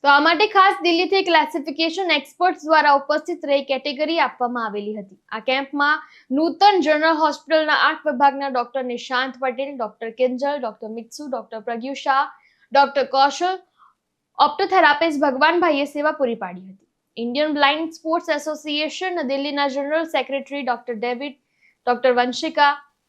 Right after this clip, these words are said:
ક્લાસિફિકેશન, અ, કોઓર્ડિનેટર ડોક્ટર અંશુ, Para Sport Association of ગુજરાતના નોડલ ઓફિસર ગૌરવ પરીખ, ઉત્તર ગુજરાત વિકલાંગ કલ્યાણ સંઘના માનદ મંત્રી સુરેખાબેન પટેલ તથા અશોકભાઈ પટેલ હાજર રહ્યા હતા.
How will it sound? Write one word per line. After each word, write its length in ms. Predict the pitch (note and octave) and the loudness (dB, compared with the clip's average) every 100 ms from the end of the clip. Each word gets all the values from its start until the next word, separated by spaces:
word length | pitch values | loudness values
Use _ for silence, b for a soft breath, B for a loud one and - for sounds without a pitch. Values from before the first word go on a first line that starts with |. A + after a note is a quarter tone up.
| - | 2
ક્લાસિફિકેશન, 800 | C4 C4 - E4+ F#4 F#4 F#4+ F#4+ | 4 4 -2 -4 -2 -2 -2 -2
અ, 200 | E4+ C4+ | 2 0
કોઓર્ડિનેટર 840 | - D#4 D#4+ D#4 E4 D4+ D4 D4+ | 2 4 4 4 -2 -4 -4 -4
ડોક્ટર 280 | C#4+ C4 C4 | 0 -2 -2
અંશુ, 580 | - B3+ C4+ B3+ D#4 D#4+ | -4 -4 -6 -8 -10 -4
Para 280 | C4 B3 C4+ | 0 2 2
Sport 340 | C4+ - D#4+ D#4+ B3+ | -2 -6 -6 -4 -6
Association 680 | B3+ C4+ C#4 C#4 - E4+ D#4 | -6 -10 -4 -4 -4 -6 -6
of 100 | B3+ | -4
ગુજરાતના 540 | B3+ A#3+ C4+ C4+ B3+ | -2 2 2 0 -4
નોડલ 380 | B3 B3 C#4 D#4+ | 0 0 4 4
ઓફિસર 500 | B3+ B3 - C#4+ C4 | 4 0 -8 -6 -6
ગૌરવ 360 | A#3 A#3 A#3 G#3+ | -2 2 2 0
પરીખ, 420 | A3+ A#3 C#4+ - _ _ _ _ _ | -2 -4 -6 -10 _ _ _ _ _
ઉત્તર 420 | B3+ C4+ E4+ G4 E4+ | -2 4 6 6 4
ગુજરાત 380 | C#4+ C4+ D#4+ D#4 | 0 2 2 0
વિકલાંગ 460 | D4+ D4 D#4+ F4 | -8 -4 -2 -2
કલ્યાણ 380 | E4 C#4+ C#4+ D4+ | -4 -4 -2 -4
સંઘના 360 | D#4 D4+ C#4+ C#4+ | -6 -8 -2 0
માનદ 420 | B3+ B3+ C#4+ C4 | 0 -2 -4 -6
મંત્રી 360 | C4 B3+ A#3 C4+ | -8 -8 -8 -10
સુરેખાબેન 640 | C4+ A#3 A3+ C4 B3 D4+ | -8 -8 -2 -2 -2 -4
પટેલ 280 | D#4 C4+ A#3+ A3+ | -4 -4 -4 -4
તથા 340 | A#3+ A#3 A#3 b b | -4 -4 -6 b b
અશોકભાઈ 480 | - C4+ G4 D#4 F4+ | -2 0 0 0 0
પટેલ 260 | F4 B3+ C4 | 0 -2 -2
હાજર 340 | B3+ C4 D#4 | 0 0 0
રહ્યા 240 | B3 F#3+ G3+ | -4 -8 -12
હતા. 200 | F#3+ | -20